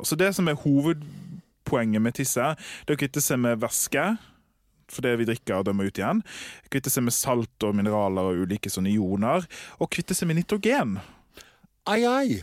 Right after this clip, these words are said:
Speaker 1: Ja, nitrogenkretsløpet er noe vi snakket om en gang. Vi
Speaker 2: Ja.
Speaker 1: mennesker skiller ikke ut ammoniakk. Vi gjør det i bittesmå mengder. Men for fugler, for eksempel,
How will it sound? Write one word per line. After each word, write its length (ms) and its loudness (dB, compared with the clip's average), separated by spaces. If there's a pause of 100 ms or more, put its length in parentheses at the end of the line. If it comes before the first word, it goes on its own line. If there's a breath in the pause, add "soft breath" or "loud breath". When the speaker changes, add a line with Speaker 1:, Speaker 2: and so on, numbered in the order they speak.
(120)
Speaker 1:
Ja, 320 2
nitrogenkretsløpet 1400 0
er 80 2
noe 140 2
vi 100 0
snakket 240 -4
om 140 2
en 20 2
gang. 260 2 (300 loud breath)
Vi 80 4
Speaker 2:
Ja. 80 4
Speaker 1:
mennesker 400 0
skiller 240 0
ikke 240 0
ut 160 0
ammoniakk. 340 0
Vi 140 2
gjør 160 4
det 80 2
i 80 -6
bittesmå 400 -2
mengder. 580 2
Men 220 -2
for 160 -4
fugler, 480 0
for 80 -2
eksempel, 480 0